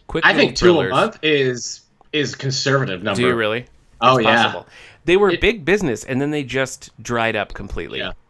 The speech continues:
Speaker 1: There
Speaker 2: Yeah.
Speaker 1: was no
Speaker 2: Well, it's
Speaker 1: more.
Speaker 2: like Quibi. They were the, they were the book equivalent of Quibi,
Speaker 1: Basically.
Speaker 2: in which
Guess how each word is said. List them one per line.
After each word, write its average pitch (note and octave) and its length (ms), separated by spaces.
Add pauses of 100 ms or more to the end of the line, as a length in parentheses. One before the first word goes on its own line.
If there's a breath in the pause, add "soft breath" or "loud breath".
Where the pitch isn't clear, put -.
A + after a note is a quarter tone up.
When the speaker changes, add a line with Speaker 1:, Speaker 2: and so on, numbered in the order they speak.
(300)
Speaker 1:
There B2+ 100
Speaker 2:
Yeah. B2+ 40
Speaker 1:
was A2 120
no A2 220
Speaker 2:
Well, G3 140
it's G#3+ 80
Speaker 1:
more. A#3+ 100
Speaker 2:
like - 80
Quibi. G#3 440
They D#3+ 140
were F3 100
the, D3 280
they D#3+ 180
were F3+ 120
the D3+ 100
book E3+ 240
equivalent E3+ 460
of C3+ 120
Quibi, G#2+ 400
Speaker 1:
Basically. B2 280
Speaker 2:
in C3+ 100
which C#3 380